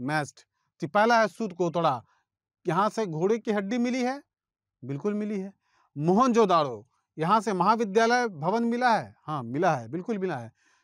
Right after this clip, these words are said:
चन्हुदड़ो, ठीक, दुर्ग का अस्तित्व नहीं, बिल्कुल। चन्हुदड़ो सिंधु घाटी सभ्यता का एकमात्र ऐसा स्थल है, ठीक, जहाँ से किसी भी प्रकार के दुर्ग का अस्तित्व नहीं मिला है। ठीक, अगला है धौलावीरा।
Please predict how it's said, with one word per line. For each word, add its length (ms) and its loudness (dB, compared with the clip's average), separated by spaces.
चन्हुदड़ो, 720 4
ठीक, 200 2
दुर्ग 400 2
का 100 6
अस्तित्व 460 -2
नहीं, 280 0
बिल्कुल। 420 0
चन्हुदड़ो 640 0
सिंधु 320 -6
घाटी 240 -4
सभ्यता 440 -6
का 280 -4
एकमात्र 500 -4
ऐसा 400 -4
स्थल 260 -2
है, 240 -2
ठीक, 140 -2
जहाँ 300 0
से 140 -8
किसी 280 -8
भी 80 -6
प्रकार 380 -4
के 140 -8
दुर्ग 420 -6
का 120 -4
अस्तित्व 500 -8
नहीं 220 4
मिला 200 0
है। 320 -12
ठीक, 140 2
अगला 300 4
है 160 4
धौलावीरा। 680 2